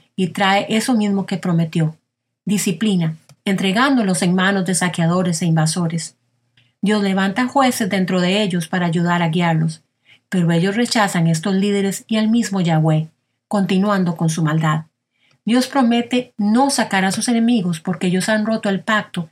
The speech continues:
y servirá como una prueba para ellos. ¿Se arrepentirán? ¿Regresarán a Él? Vistazo de Dios.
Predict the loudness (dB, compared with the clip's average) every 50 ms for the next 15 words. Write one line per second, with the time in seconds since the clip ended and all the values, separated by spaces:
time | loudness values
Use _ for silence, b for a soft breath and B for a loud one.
0 | _ _ -2 -2 0 0 0 0 0 0 0 2 0 0 0 0 0 0 2 2
1 | 0 0 0 -2 -2 0 0 0 0 -2 -2 0 0 2 2 2 0 0 -4 -6
2 | -8 -12 _ _ _ _ _ B B B B B -6 -4 -2 -2 -2 -2 -2 0
3 | 0 0 0 0 2 2 2 2 0 -2 -4 -10 _ _ _ _ _ _ _ _
4 | _ _ _ _ _ _ _ _ _ _ -2 -2 0 0 0 0 0 0 0 0
5 | 2 2 2 2 2 2 0 -2 -4 -10 _ _ _ _ _ _ _ _ _ _
6 | _ _ _ _ _ _ _ _ _ _ _ _ _ _ _ _ _ _ _ _
7 | 0 2 2 0 0 0 0 0 0 0 0 0 0 0 2 2 2 0 0 -2
8 | -6 -10 _